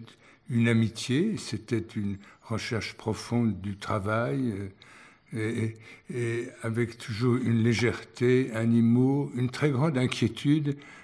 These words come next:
mais en même temps un très grand amusement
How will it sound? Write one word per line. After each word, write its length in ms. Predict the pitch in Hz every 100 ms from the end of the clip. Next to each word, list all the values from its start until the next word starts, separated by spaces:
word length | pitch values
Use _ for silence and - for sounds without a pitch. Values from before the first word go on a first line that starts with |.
| _
mais 320 | - 123 127 120
en 100 | 123
même 260 | 117 117
temps 260 | 117 165 160
un 140 | 117 117 - -
très 200 | - 151
grand 360 | 123 135 160 - -
amusement 800 | 123 131 135 110 123 127 170 180